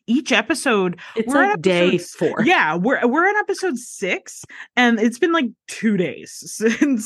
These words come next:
Speaker 2: It's
Speaker 1: since
Speaker 2: actually annoying. When Kendall was on stage and he said something about the support the last few days, I was like, "My God, I'm exhausted." I wrote down a couple of quotes that I thought were funny and or great.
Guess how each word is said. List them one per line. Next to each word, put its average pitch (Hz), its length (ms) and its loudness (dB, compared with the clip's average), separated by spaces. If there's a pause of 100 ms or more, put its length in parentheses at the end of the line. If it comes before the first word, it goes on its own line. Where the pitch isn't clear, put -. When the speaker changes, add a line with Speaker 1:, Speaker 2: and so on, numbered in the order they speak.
(100)
Speaker 2:
It's 214 80 -4
Speaker 1:
since 269 200 2
Speaker 2:
actually 277 440 2
annoying. 180 380 2 (440)
When 254 340 2
Kendall 254 360 4
was 254 120 0
on 233 200 0
stage 185 380 -4
and 196 120 -2
he 175 80 -2
said 170 260 -6
something 180 360 0
about 170 460 2 (180)
the 165 140 -10
support - 580 -2
the 190 100 0
last 180 320 0
few 202 160 0
days, 214 360 4
I 196 80 4
was 190 160 0
like, 180 240 0
"My 285 380 2
God, 254 440 2
I'm 277 260 2
exhausted." 208 1120 -2 (240)
I 202 60 -4
wrote 202 220 2
down 226 180 2
a 233 60 2
couple 196 280 -2
of 156 120 -2
quotes 160 320 0
that 151 100 0
I 151 80 2
thought 143 240 -2
were 147 140 0
funny 151 560 0
and 151 220 2
or 156 220 0
great. 131 400 -2